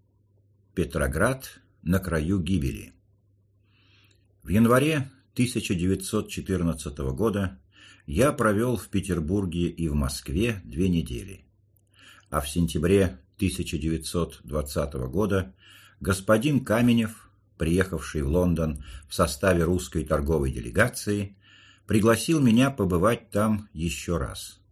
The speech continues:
Я тотчас же принял приглашение и в конце сентября выехал туда вместе с сыном, который немного говорит по-русски. Мы провели пятнадцать дней в России,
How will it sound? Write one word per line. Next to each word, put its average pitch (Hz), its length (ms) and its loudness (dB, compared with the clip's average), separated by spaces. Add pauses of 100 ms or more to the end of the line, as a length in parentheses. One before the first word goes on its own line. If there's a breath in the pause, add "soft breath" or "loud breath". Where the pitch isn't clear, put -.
(680 soft breath)
Я 82 180 4
тотчас 95 460 0
же 69 180 -4
принял 78 420 2
приглашение 92 920 -2 (320 soft breath)
и 101 80 0
в 95 80 -8
конце 120 400 2
сентября 92 720 -2 (400)
выехал 135 480 2
туда 98 440 -2
вместе 95 460 -2
с 101 100 -8
сыном, 71 560 -2 (360 soft breath)
который 113 400 0
немного 98 760 2
говорит 80 540 -2
по-русски. - 600 -10 (1080 soft breath)
Мы 139 180 8
провели 123 560 4
пятнадцать 117 760 0
дней 98 300 4
в 65 60 -4
России, 107 720 0